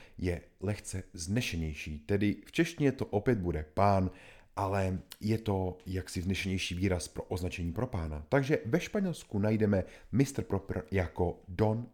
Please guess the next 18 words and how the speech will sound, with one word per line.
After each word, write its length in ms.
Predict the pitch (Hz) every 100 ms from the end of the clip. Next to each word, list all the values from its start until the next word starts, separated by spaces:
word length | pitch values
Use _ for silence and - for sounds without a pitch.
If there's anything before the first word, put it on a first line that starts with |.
| _ 101
Limpio. 480 | 98 87 82 73 76 - - -
V 100 | -
Mexiku 420 | 123 180 - 208 90
naopak 460 | 113 117 85 82
ho 160 | 80 87
třeba 280 | - 98 98
najdeme 360 | 107 104 98
jako 320 | 95 - 98 95
Maestro 840 | 104 123 202 233 226 - 80 76
Limpio, 480 | 82 82 76 82 76 - - -
jako 300 | 95 - 92
mistr 800 | 92 180 226 226 - - 78 -
čistič, 500 | - 78 - - 76
protože 140 | 73 78
maestro 460 | 113 107 - 101
je 60 | 101
někdo, 260 | 110 113
kdo 240 | 101 113